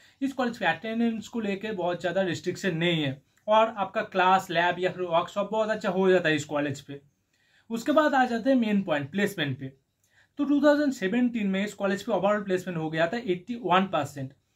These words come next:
हाईएस्ट पैकेज क्या था टेन एलपीए and एवरेज पैकेज था फ़ाइव एलपीए।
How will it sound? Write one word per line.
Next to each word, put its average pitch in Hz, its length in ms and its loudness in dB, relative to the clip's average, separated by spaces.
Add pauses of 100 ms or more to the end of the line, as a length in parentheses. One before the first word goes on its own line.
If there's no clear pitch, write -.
(180)
हाईएस्ट 180 260 2
पैकेज 208 280 -6
क्या 220 140 0
था 226 120 -4
टेन 180 280 0
एलपीए 196 380 -2
and 220 160 -2
एवरेज 226 260 2
पैकेज 170 300 -6
था 151 60 -6
फ़ाइव 160 280 0
एलपीए। 139 400 -6